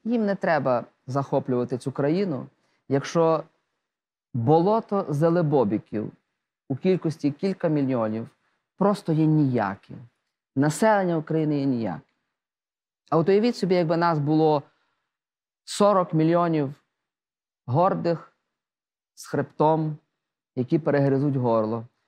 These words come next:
людей. Уявіть собі, що б це було в центрі Європи, якби це був в центрі Європи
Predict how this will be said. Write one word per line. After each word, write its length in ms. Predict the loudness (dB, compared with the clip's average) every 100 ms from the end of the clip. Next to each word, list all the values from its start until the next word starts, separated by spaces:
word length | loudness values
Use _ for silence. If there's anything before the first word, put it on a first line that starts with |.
| _
людей. 380 | -4 -2 -2 -4 -14 _ _ _ _ _ _ _ -4
Уявіть 280 | 0 0 0
собі, 200 | -2 -2
що 180 | -2 -4
б 40 |
це 120 | -2
було 200 | -2 0
в 40 | -2
центрі 360 | 0 -2 0
Європи, 440 | 0 0 0 0 -2
якби 240 | -2 -2
це 220 | 0 0
був 160 | 0 -2
в 40 |
центрі 400 | -4 -2 0 0
Європи 420 | 0 2 0 0